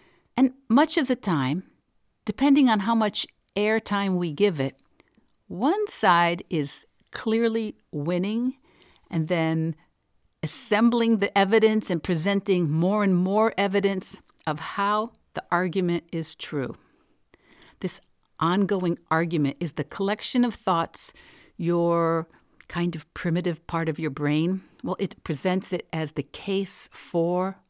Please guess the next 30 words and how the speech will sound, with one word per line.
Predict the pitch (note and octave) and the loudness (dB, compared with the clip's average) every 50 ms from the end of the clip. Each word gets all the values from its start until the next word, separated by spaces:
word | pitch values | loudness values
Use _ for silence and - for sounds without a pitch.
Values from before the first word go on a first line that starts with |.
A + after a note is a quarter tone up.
| _ _ - | _ _ -6
or | E3+ D#3+ D#3+ | -4 -2 -2
against | D3+ C#3+ - D3+ D3+ D3+ C#3 - - - | -2 -4 -2 0 0 0 0 -2 -6 -6
something. | - B2 A#2+ - - A#2 A2+ A2 - _ _ _ _ - - - _ _ _ _ - - - - - - - _ _ _ _ _ _ _ _ _ _ _ _ | -6 -6 -8 -8 -10 -10 -10 -10 -14 _ _ _ _ -20 -20 -20 _ _ _ _ -20 -20 -20 -20 -20 -20 -20 _ _ _ _ _ _ _ _ _ _ _ _
You | - A#3+ A3+ | 0 2 2
know, | A#3 A#3+ | 4 4
like | G#3 G#3 A3 G#3 A3+ | 4 2 2 2 2
in | G#3 F3+ | 0 0
the | G3+ - | 0 0
old | - G3 G3+ G3 - - | 2 2 2 2 0 -2
cartoons, | G#3+ F#3 E3+ E3 - - E3+ D#3 D#3 D3 - | 0 0 0 0 -2 -4 -2 -2 -2 0 -2
we | E3+ | -4
think | D3+ - - G#3 G3 - | -4 -2 -2 -2 0 0
of | G#3+ D#3+ D#3+ | 0 0 0
it | E3+ E3 - | -2 -2 -2
as | - D#3 D3+ D3 D3 D3 C#3+ - - - _ _ - | -4 -2 -2 0 -2 -2 -4 -6 -10 -14 _ _ -2
that | - D3 - - | -2 -2 0 0
little | F#3 E3 F3 G3 F#3+ F#3 - _ _ _ _ - | -2 -2 0 0 0 -2 -4 _ _ _ _ -4
devil | - E3 D#3 D3+ F3 G#3 A#3 C4 C4+ - - - - | -2 0 0 0 2 2 0 0 0 -4 -12 -12 -6
and | - E3 D#3+ | -2 -2 0
a | E3 | 0
little | D3+ D#3+ F3 F#3 F3+ F3+ - - | 0 0 0 0 0 -2 -4 -2
angel, | E3+ D#3 D#3 D#3 D3 - - C3+ A#2 A#2 - _ _ - | -2 0 0 0 0 -2 -4 -6 -6 -8 -10 _ _ -12
one | - D3+ F3 F#3 | -8 -4 -2 0
on | F3+ E3+ E3 | 0 0 0
each | D#3+ D3+ C#3+ - - - _ _ _ - | 0 -2 -2 -4 -8 -10 _ _ _ -14
shoulder. | - - - - - D#3+ C#3+ C3 B2+ A#2+ A#2+ - - - _ _ _ - - _ _ _ _ _ _ _ _ _ _ - | -10 -8 -8 -6 -4 -4 -4 -4 -6 -8 -10 -12 -14 -18 _ _ _ -20 -20 _ _ _ _ _ _ _ _ _ _ -6
But | A#3 A3+ - | -6 -4 -2
the | A3+ | -4
truth | A3+ - - A3 G3 F#3 F3+ - | -4 -4 -2 -2 -2 -2 -2 -2
is, | D3 B2+ B2 B2 - - - | -4 -4 -4 -4 -6 -8 -14